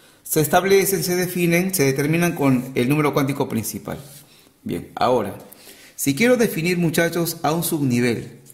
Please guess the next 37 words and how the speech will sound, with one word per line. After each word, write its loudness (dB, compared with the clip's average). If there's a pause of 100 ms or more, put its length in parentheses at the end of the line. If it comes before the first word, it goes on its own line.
(480)
quiero 2
definir 0
a 0
un -2
subnivel, 2
conocer 0
al 2
subnivel, 2
¿qué 0
necesito? 0
¿Qué 0
números 2
cuánticos -4
requiero? -8 (800)
Ah, -2
muy -2
bien, 2
un 2
subnivel 2
es -2
L, 0 (160)
perfecto. -4 (420)
Pero 2
no 2
bastaría 0
eso, -4 (440)
porque, -2
por 0
ejemplo, 0
si -2
yo 2
le 2
digo 0 (680)
L 0 (580)
igual 2
a -4
dos, -8